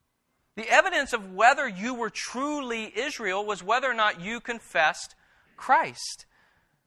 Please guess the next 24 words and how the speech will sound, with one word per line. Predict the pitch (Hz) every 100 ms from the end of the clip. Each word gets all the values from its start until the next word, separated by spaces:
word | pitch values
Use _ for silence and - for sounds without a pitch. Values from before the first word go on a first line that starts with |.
| _ _ _ _
And | -
that's | 196
what | 226
he | 233
says | 240 220
in | 226
Philippians | - 226 226 226 214
three | 233 247
three, | - 269
"For | - 190
we | 185 185 254 233
are | 202 233
the | 214
real | 214 165 202 240 240
circumcision | - 233 226 226 - 285 311 196
who | 170 220
worship | 185 190 262 - 220
by | 185 185
the | 175
Spirit | - - 240 247 220
of | 175
God | 175 202 214
and | 190 190 170
glory | 151 165 196 233 233 185 185